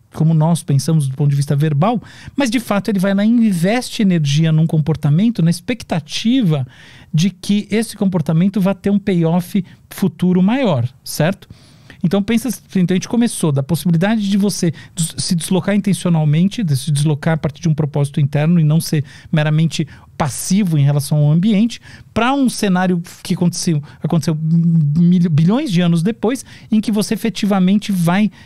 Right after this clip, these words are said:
se programar do ponto de vista comportamental pra investir energia pra agir, beleza? Quando a gente vê por esse ponto de vista,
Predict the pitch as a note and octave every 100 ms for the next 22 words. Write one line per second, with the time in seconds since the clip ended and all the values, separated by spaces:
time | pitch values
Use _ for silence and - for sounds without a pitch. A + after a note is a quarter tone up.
0 | - - - G#3+ A3 F#3+ F#3+ F3 F3 -
1 | F3+ F3 E3+ E3+ F3+ F3 F3 F3 F3+ E3+
2 | E3+ E3+ F3+ F3+ E3+ F#3 E3 D3+ F3 D#3+
3 | F3+ F3 F3+ C#3 B2+ - C#3+ D3 G#3 C#3
4 | B2+ - - - - - F#4+ F#4+ D4+ C4
5 | A3+ E3 F#3 F#3 F3+ E3+ - E3 - -
6 | C3+ F#3+ A#3 -